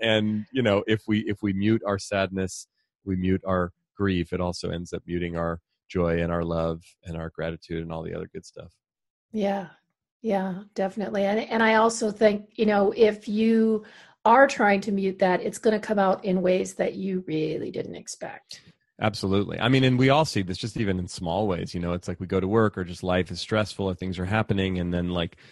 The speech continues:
Speaker 1: someone cuts us off on the freeway and we flip out, or we get home with our family and our children and the people that we love and care about the most. And we've sort of been keeping it all together, and then we blow up at them. And,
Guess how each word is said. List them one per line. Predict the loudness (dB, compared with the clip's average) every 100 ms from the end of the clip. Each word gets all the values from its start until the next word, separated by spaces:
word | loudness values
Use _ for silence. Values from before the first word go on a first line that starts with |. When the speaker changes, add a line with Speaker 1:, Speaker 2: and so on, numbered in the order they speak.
| -8
Speaker 1:
someone | -2 0
cuts | 0 -4
us | -2
off | -2 0
on |
the | -4
freeway | 0 2 4 4
and | 4
we | 0
flip | -4 0 2
out, | 2 2 2
or | 0
we | 0
get | 0 0
home | 0 2 4 4 2 -2 -8 -14 -2
with | 0
our | 0
family | 0 0 2 2 0
and | 0
our | -2
children | -2 -2 2 2
and | 0
the | 0
people | -2 -2
that | -2
we | 0
love | 0 0
and | -2
care | -2
about | -2
the | -4
most. | -6 -2 -2 -2 -6 -10
And | -6
we've | -6
sort | -4 -4
of | -2
been | -6
keeping | -4 -4 0
it | 2
all | 0
together, | 0 0 0 2 0
and | -2
then | -4 -4
we | -4
blow | -6 -2 0 2
up | 0
at | -2
them. | 0 0 0 -2
And, | -4